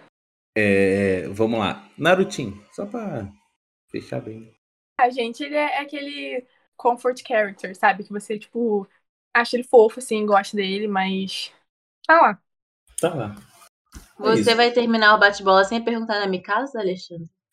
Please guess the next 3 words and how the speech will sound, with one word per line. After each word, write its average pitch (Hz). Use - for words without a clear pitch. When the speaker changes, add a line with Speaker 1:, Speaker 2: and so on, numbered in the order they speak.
Speaker 1:
Sucaça? 127
<laughs> -
Dois 127